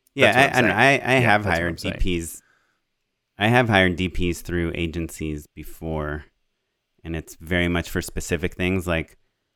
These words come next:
Speaker 1: uh, I've, uh, not a project I did, but the company I work with, they were just looking for a D P that had a, a lot of toys on their reel and knew how to
Speaker 2: Mm-hmm.
Speaker 1: light toys. I've done car stuff where they wanted a D P that had a ton of cars on their reel, and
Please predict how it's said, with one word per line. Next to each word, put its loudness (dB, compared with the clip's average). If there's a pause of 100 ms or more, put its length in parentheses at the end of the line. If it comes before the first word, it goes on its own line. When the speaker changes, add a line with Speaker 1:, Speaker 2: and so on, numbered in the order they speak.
(120)
Speaker 1:
uh, -4 (140)
I've, -10 (760)
uh, -6
not 4
a 2
project 2
I 4
did, 2
but -4
the -4
company 0
I 0
work -2
with, -2
they -2
were -2
just -8
looking -4
for -6
a -4
D -6
P -4
that -4
had -4
a, -10 (140)
a -8
lot 2
of -4
toys 4
on -4
their -2
reel -4
and -4
knew 0
how 0
to -2
Speaker 2:
Mm-hmm. -14 (140)
Speaker 1:
light -2
toys. 0
I've -2
done -2
car 2
stuff -4
where -4 (360)
they -12
wanted -2
a 0
D -6
P 0
that -4
had 0
a -6
ton -2
of -4
cars 2
on 0
their -2
reel, -2
and -6